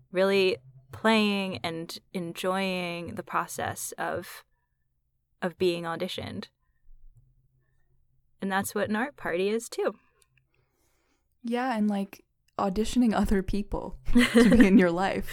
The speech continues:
Speaker 1: <laughs>
Speaker 2: you
Speaker 1: All
Speaker 2: know?
Speaker 1: around.
Speaker 2: Yeah. And it's not about judgment, it's just about alignment. I think that's important to say for all of this episode.
Speaker 1: Mm, mm-hmm.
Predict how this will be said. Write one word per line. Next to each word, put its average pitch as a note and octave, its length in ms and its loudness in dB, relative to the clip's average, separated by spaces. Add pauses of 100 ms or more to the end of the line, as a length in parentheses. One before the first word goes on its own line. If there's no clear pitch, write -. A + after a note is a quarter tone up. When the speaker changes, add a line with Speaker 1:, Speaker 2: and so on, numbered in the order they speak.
(120)
Speaker 1:
<laughs> A#3+ 140 -10
Speaker 2:
you G3+ 100 2
Speaker 1:
All G#3 40 6
Speaker 2:
know? F#3 220 6
Speaker 1:
around. C4+ 500 -2 (260)
Speaker 2:
Yeah. G3 500 -2 (1400)
And A3+ 100 -4
it's A#3 160 -6
not C4 160 2
about G#3 280 -2
judgment, F3 600 -4
it's - 160 -8
just - 260 -8
about D#3+ 280 -4
alignment. F#2 640 -10 (420)
I - 40 -6
think F#3 200 0
that's F3 160 -4
important E3 460 -6
to D#3+ 40 -8
say D#3+ 500 -8
for F#3+ 200 2
all F3+ 240 4
of E3 100 0
this D#3+ 160 -6
episode. - 720 -10
Speaker 1:
Mm, F#3+ 460 0
mm-hmm. F#3 380 -6